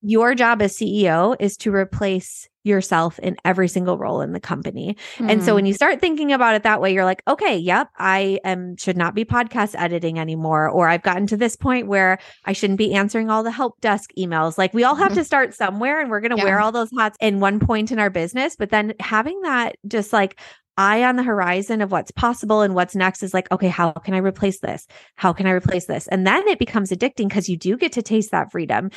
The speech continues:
Speaker 1: You do
Speaker 2: Mm-hmm.
Speaker 1: get to see what it's like when you're not working twenty-four seven and you're seeing growth happen without you having to trade your time for dollars. And
Speaker 2: Yeah.
Speaker 1: that's when the magic really happens.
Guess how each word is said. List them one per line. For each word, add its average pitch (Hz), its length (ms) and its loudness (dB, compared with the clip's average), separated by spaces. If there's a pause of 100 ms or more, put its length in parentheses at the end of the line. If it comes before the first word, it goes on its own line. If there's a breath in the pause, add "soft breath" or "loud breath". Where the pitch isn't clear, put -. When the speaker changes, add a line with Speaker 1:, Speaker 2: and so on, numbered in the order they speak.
Speaker 1:
You 220 280 2
do 226 140 2
Speaker 2:
Mm-hmm. 330 80 0
Speaker 1:
get 302 120 0
to 311 80 0
see 262 160 0
what 226 140 2
it's 190 140 0
like 196 220 2
when 202 140 2
you're 190 100 2
not 185 220 2
working 185 460 -2 (240)
twenty-four 190 500 2
seven 175 520 0
and 180 460 -2 (240 loud breath)
you're 196 120 2
seeing 190 320 2
growth 180 280 4
happen 175 460 -2
without 170 320 -2
you 180 240 -2
having 175 500 -2 (120)
to 175 340 0
trade 180 420 0
your 175 120 2
time 175 260 -2
for 175 140 -2
dollars. 202 500 2 (300 loud breath)
And 233 80 -4
Speaker 2:
Yeah. 156 140 2
Speaker 1:
that's 208 380 0
when 180 180 2
the 170 60 -2
magic 160 380 -2
really - 220 -4
happens. - 600 -6